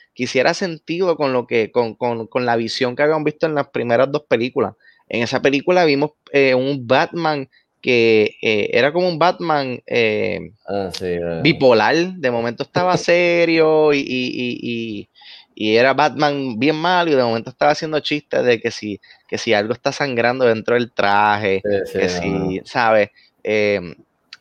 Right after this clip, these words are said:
Speaker 1: al igual Wonder Woman y al igual Aquaman, que, que, ¿sabes? Como
Speaker 2: El
Speaker 1: tú,
Speaker 2: nuevo
Speaker 1: tú,
Speaker 2: Flash.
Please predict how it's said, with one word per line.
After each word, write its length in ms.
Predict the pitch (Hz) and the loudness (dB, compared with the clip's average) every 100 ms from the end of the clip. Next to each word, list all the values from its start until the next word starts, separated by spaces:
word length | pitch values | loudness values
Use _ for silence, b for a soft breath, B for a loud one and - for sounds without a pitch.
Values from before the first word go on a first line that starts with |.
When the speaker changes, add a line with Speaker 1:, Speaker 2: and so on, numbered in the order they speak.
| _ - | _ -4
Speaker 1:
al 140 | 120 | 0
igual 220 | 123 117 | 4 6
Wonder 280 | 117 127 143 | 6 4 0
Woman 380 | 123 120 135 127 | 0 -2 -2 -2
y 60 | |
al 80 | 107 | -2
igual 600 | 101 95 98 107 120 120 - | -2 0 0 0 -2 -4 -2
Aquaman, 520 | 98 110 127 98 90 | -2 0 0 -2 -4
que, 220 | 90 95 | -4 -2
que, 340 | - 87 82 82 | 0 0 0 -4
¿sabes? 400 | - 90 85 80 - _ - B B B B B _ | -8 -4 -2 -4 -10 _ -20 B B B B B _
Como 160 | - 123 | 0 2
Speaker 2:
El 80 | 107 | 6
Speaker 1:
tú, 80 | 139 | 6
Speaker 2:
nuevo 120 | 165 | 4
Speaker 1:
tú, 40 | |
Speaker 2:
Flash. 240 | - 110 | 4 2